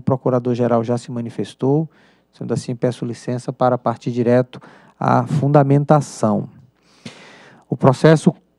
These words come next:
apresenta a análise das contribuições recebidas no âmbito da consulta pública trinta e três, que trata da proposta de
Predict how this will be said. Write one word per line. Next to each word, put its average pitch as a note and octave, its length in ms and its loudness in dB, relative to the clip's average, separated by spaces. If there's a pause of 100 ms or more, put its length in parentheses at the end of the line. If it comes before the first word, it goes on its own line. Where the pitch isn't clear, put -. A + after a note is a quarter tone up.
(120)
apresenta C3+ 880 4
a B2+ 140 2
análise C#3+ 540 4
das C#3 180 2
contribuições B2 680 0
recebidas B2+ 680 2
no B2+ 160 0
âmbito B2+ 260 0
da A#2+ 100 0
consulta A#2 440 -8
pública G#2+ 420 -8
trinta G#2+ 260 -10
e A2+ 80 -4
três, D3+ 540 2 (760)
que F#3 120 0
trata D#3+ 680 2
da D#3 100 -2
proposta C#3+ 600 0
de C3 220 -4